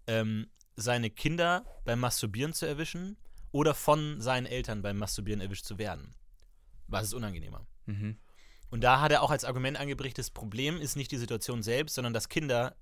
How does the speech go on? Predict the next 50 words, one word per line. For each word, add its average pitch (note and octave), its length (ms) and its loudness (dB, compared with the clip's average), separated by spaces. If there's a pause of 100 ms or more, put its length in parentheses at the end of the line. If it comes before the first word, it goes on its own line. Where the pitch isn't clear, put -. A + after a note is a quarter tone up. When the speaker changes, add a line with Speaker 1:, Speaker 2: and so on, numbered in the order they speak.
Speaker 1:
alles C3 300 4
erzählen B2 420 -2
im E2 80 -8
Nachhinein. E2+ 580 -8 (1200)
Und B2 140 -2
wenn C3 100 0
sie, C3+ 180 0
sowohl C#3 260 4
wenn C#3 120 2
sie C#3+ 100 2
erwischt B2 280 2
worden G#2+ 360 4
wären, G#2+ 540 -2 (280)
als B2+ 220 4
auch A2 160 0
wenn A2 320 0 (200)
sie B2+ 420 0 (380)
den G#2+ 100 -4
Vater D3+ 360 8
erwischen G2+ 340 -2
beim F#2+ 120 -2
Masturbieren, G2 540 -4
erzählen D3 380 2
sie C#3 80 0
das B2+ 120 2
am B2 100 0
nächsten B2+ 240 0
Tag A2+ 120 2
in A#2 60 -4
der A2+ 60 0
Schule B2 260 0
allen, A2+ 280 0
weil G#2+ 80 2
dann A#2 80 0
ist A#2 120 -2
immer A#2 140 0
so, A2+ 120 -2
„Ja, D3+ 200 0
was C#3 140 -2
habt B2+ 140 -4
ihr A#2+ 120 -2
gestern G#2 320 -2
erlebt?“ F3 460 0
Und, - 200 -4 (340)
„Ja, F4+ 260 6
ich - 100 -6
bin D#4 100 -6
bei D#4 60 0
meinem C#4 200 -4
Papa D#4 400 6